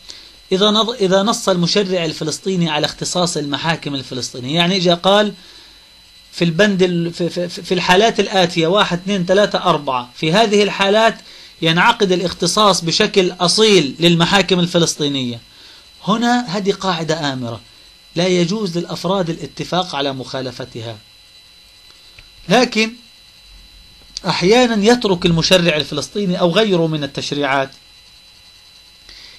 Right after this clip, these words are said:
يترك الحرية للأفراد كما سنرى في المحاضرة القادمة. يعني خلاصة الكلام، إذا نص المشرع بشكل واضح على أن المحاكم الفلسطينية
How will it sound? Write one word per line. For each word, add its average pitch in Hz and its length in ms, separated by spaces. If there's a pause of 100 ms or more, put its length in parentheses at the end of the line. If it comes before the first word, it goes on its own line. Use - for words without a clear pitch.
(100)
يترك 233 380
الحرية 190 520
للأفراد 139 520 (120)
كما 208 240
سنرى 196 380
في 185 100
المحاضرة 156 540
القادمة. 110 440 (840)
يعني 160 320 (680)
خلاصة 196 520
الكلام، 175 540 (640)
إذا 170 220
نص 214 300
المشرع 175 580
بشكل 180 420
واضح 185 480
على 165 140
أن 196 340
المحاكم 185 640
الفلسطينية 180 920